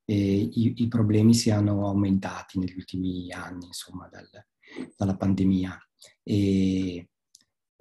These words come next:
e, e, diciamo, i, i più colpiti, insomma, dalla, dall'isolamento sociale, da, eh, dalle dad, eccetera, sono, sono i ragazzi. Quindi quello che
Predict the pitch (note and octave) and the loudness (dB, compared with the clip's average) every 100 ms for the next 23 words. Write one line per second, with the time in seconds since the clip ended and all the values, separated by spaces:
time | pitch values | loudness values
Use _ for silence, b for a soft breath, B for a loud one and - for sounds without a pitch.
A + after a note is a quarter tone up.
0 | - G2 - A2+ G2 G#2 G2+ A#2+ B2 A#2 | -16 -12 -8 -6 -4 0 2 2 2 4
1 | A#2 A#2 A2 G2+ - A#2 A2+ A2 G2+ F#2+ | 8 8 8 4 0 0 2 2 2 6
2 | A#2 A2+ A2+ G2 F#2+ F#2 F#2 F#2 F#2+ F#2+ | 8 8 4 -4 -6 -8 -10 -12 -6 -6
3 | G2 G2 F#2+ F#2+ - F#2 F#2 - G#2 - | -2 0 0 -2 -4 -10 -10 -12 -10 -4
4 | G#2 G#2 G2+ G2 F2+ F2 - - - b | -2 -2 0 -2 -4 -10 -14 -16 -20 b
5 | b b b _ _ G2+ F#2 F2 F2 F#2 | b b b _ _ -12 -10 -8 -6 -2
6 | G2 G2 F#2 A2+ - G#2 G2 - F#2+ F2 | -2 -2 0 0 0 -2 -4 -4 -4 -6
7 | F2 - F#2 E2+ E2+ D#2+ D#2+ - - - | -10 -8 -8 -8 -12 -14 -10 -10 -10 -16
8 | _ - F2 F#2+ F#2 F2 G2 F#2 F2 | _ -10 -6 -4 -4 -4 -4 -4 -4